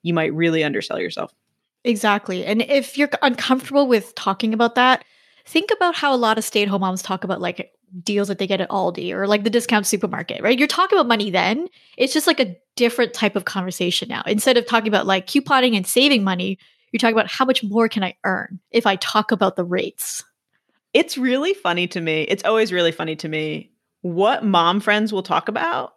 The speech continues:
Speaker 1: and then that money is uncomfortable. Like, the fact that we've all told birth stories, like, <laughs> like,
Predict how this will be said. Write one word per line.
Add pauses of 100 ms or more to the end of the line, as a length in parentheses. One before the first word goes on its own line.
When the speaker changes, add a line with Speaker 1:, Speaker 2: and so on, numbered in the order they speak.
Speaker 1:
and
then
that
money
is
uncomfortable.
Like,
the
fact
that
we've (100)
all
told
birth
stories, (260)
like,
<laughs> (600)
like,